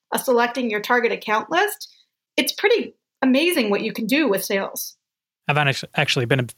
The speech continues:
Speaker 2: big fan of this A B M concept coming from the B two C world where you kinda, like, you know, you target, but, like, just 'cause you're targeting a target market doesn't mean you know who you're marketing to. You're just kinda throwing out your ads and your campaigns out there. And,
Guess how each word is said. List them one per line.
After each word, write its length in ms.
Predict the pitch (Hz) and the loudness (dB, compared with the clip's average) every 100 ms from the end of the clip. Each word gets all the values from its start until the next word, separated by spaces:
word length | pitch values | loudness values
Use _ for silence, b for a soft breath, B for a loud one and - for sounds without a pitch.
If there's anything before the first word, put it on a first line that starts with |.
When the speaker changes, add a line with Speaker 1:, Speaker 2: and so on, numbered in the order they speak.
| _ | _
Speaker 2:
big 180 | 151 135 | 0 0
fan 320 | - 131 123 | 0 0 2
of 80 | 123 | 2
this 180 | 131 - | 0 2
A 120 | 131 | 4
B 120 | 127 | 4
M 120 | 127 | 2
concept 500 | 123 131 131 139 123 | 2 0 2 0 0
coming 160 | 151 139 | 0 0
from 140 | 143 | 0
the 80 | 123 | 0
B 160 | 117 127 | 2 2
two 80 | |
C 240 | 117 151 131 | 2 2 4
world 360 | 120 123 120 | 4 4 4
where 120 | 120 123 | 4 2
you 140 | 127 | 2
kinda, 280 | 135 135 120 | 0 0 0
like, 240 | 127 117 - b _ - - | 0 0 -8 b _ -18 0
you 80 | 180 | 4
know, 100 | 170 | 4
you 160 | 165 | 4
target, 500 | 160 - 190 147 131 | 2 2 2 2 0
but, 140 | 151 135 | 0 0
like, 320 | 143 123 - B B - | 0 0 -6 B B -2
just 180 | 170 | 0
'cause 160 | - 160 | 0 0
you're 80 | 143 | 2
targeting 320 | 156 147 139 | 2 2 0
a 40 | |
target 320 | 120 156 139 127 | 0 0 2 2
market 260 | 135 127 | 2 2
doesn't 200 | 127 131 | 0 0
mean 120 | 127 | 0
you 80 | 123 | 2
know 140 | 120 123 | 2 2
who 60 | |
you're 160 | 127 117 | 2 2
marketing 420 | 117 123 123 107 | 2 2 0 -4
to. 100 | 113 | -2
You're 140 | 110 117 | 0 2
just 140 | 123 | 2
kinda 200 | - 117 | 2 -2
throwing 360 | - 127 123 120 | 2 2 4 4
out 220 | 120 120 | 2 0
your 160 | - 131 | 0 2
ads 440 | 131 123 120 120 | 2 2 2 2
and 140 | 123 120 | 0 0
your 160 | 117 117 | 0 0
campaigns 600 | - 127 120 127 117 120 | -2 -4 -2 -2 2 2
out 160 | 117 | 2
there. 240 | - 117 | 2 0
And, 120 | 117 | 0